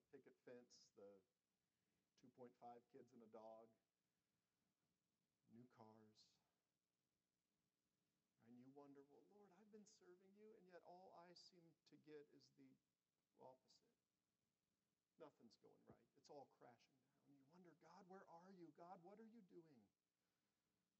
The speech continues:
It's not that those are bad questions to ask, but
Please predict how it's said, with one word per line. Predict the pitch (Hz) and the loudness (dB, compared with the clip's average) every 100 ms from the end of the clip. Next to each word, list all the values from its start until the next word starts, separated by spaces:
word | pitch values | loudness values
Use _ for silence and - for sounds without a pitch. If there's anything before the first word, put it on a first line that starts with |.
| - - - - - - - | -20 -20 -20 -20 -20 -20 -20
It's | - 175 | -6 -2
not | 156 | 0
that | 156 | 4
those | 151 135 135 | 8 8 6
are | |
bad | 120 123 123 - | 6 6 4 4
questions | 131 - - 117 - | 0 0 -4 -4 -6
to | - | -8
ask, | 101 90 - - - - - - - - - - - - - | -10 -8 -10 -12 -18 -20 -20 -20 -20 -20 -20 -20 -20 -20 -2
but | 135 | 4